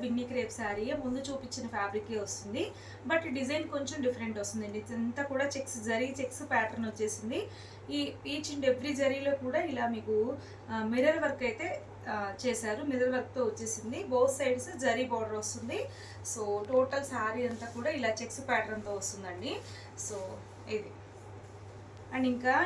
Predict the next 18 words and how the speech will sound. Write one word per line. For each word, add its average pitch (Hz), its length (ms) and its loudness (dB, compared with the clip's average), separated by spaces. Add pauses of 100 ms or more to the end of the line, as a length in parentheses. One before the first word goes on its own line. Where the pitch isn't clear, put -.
ఇది 247 120 0
పళ్ళు 226 360 2
అండి. 208 320 -2 (2250)
పళ్ళు 233 300 0 (1040)
జరీ 240 240 6
లైన్స్ 240 360 2
వస్తుంది, 214 420 -2
వీవింగ్ 226 380 -2
లైన్స్. 208 300 -4 (160)
ఇది 240 120 -2
వచ్చేసి 240 340 -2
బ్లౌజ్ 226 400 0
అండి. 202 200 0
కాంట్రాస్ట్‌లో 240 800 2 (500)
ఇలా 220 260 2 (340)
బ్రిక్ 262 280 -4
రెడ్ 277 240 4
కలర్‌లో 226 360 0